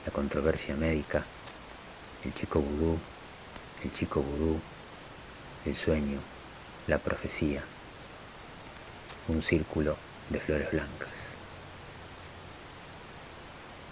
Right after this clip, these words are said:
Mi nombre es Sebastián González y soy de General Roca y este texto se llama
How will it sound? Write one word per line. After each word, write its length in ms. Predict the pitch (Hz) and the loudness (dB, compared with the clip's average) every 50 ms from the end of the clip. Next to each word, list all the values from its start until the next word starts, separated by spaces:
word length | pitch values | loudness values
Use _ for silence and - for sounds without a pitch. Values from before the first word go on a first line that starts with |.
| - - - - | -12 -10 -4 2
Mi 80 | 82 82 | 6 8
nombre 280 | 85 90 90 90 90 | 10 12 12 12 10
es 60 | 87 | 10
Sebastián 420 | - 85 82 85 - - 95 92 90 | 10 8 6 8 8 8 10 10 10
González 480 | 87 82 - - 95 92 92 92 92 - - - - - - - - 90 | 8 8 8 10 10 12 12 10 8 4 0 -10 -12 -12 -10 -8 -6 -6
y 40 | 82 | -4
soy 220 | - - 90 85 | 0 4 6 6
de 60 | 82 82 | 6 6
General 360 | - 82 78 80 85 85 82 | 4 4 6 8 8 10 10
Roca 380 | - 92 90 - - 92 82 - - - - - - - - - - | 10 10 10 10 8 6 6 4 0 -12 -12 -12 -12 -12 -12 -6 -2
y 100 | 90 82 | 0 0
este 180 | - - - 82 | 2 4 2 4
texto 380 | - - 92 - - - 95 90 | 6 6 4 4 4 4 4 4
se 120 | - 82 | 4 2
llama 340 | - - 90 87 87 87 | 2 4 4 6 6 4